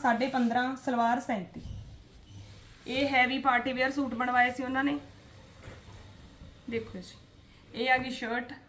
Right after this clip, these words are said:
ਫੁੱਲ ਪਿਓਰ ਨੈਚੁਰਲ ਕਰੇਪ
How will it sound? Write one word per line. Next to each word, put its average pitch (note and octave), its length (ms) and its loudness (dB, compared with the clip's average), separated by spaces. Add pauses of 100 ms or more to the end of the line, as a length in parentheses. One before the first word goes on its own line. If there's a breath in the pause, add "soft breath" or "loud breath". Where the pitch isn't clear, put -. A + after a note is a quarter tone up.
(3000)
ਫੁੱਲ C#4 220 6
ਪਿਓਰ C4 400 4 (220)
ਨੈਚੁਰਲ A#3+ 460 0
ਕਰੇਪ B3 400 0